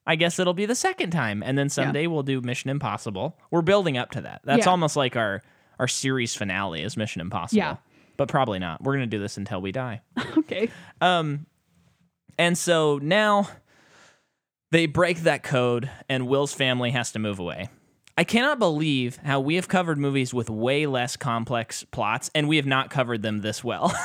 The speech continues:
Speaker 1: <laughs>
Speaker 2: I agree.
Speaker 1: I think I'm just so into it, I don't wanna
Speaker 2: But
Speaker 1: miss a beat.
Speaker 2: it's a detective movie, so it is about the details. So when you're watching it, you have to pay a, a different type of attention
Speaker 1: That's true.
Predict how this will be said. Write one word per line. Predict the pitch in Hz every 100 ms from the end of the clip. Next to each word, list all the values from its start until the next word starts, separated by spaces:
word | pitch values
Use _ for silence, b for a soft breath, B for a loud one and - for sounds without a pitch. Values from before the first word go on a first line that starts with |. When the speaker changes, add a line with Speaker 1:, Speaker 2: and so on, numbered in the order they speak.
| -
Speaker 1:
<laughs> | - - 403
Speaker 2:
I | 269
agree. | 254 208 208 220 B B B B
Speaker 1:
I | 214
think | 220 226
I'm | 208 180
just | 170 -
so | 156
into | 127 131 147 160
it, |
I | 117 135
don't | 147
wanna | -
Speaker 2:
But | -
Speaker 1:
miss | 127 -
a |
beat. | 104 320
Speaker 2:
it's | 320
a | 330
detective | 320 359 311 320
movie, | 302 269
so | 269 285
it | 269 269
is | 269
about | 269 247 247
the | 233
details. | 233 240 269 262 262
So | -
when | 233 240
you're | 247
watching | 214 208 247
it, | 233
you | 226
have | 226 220
to | 285
pay | 302 311 254 208 - _ -
a, | 247 240 254
a |
different | 233 285 285 269
type | - 240 220
of | 262
attention | 226 220 208 185
Speaker 1:
That's | 226 233
true. | 190 156 156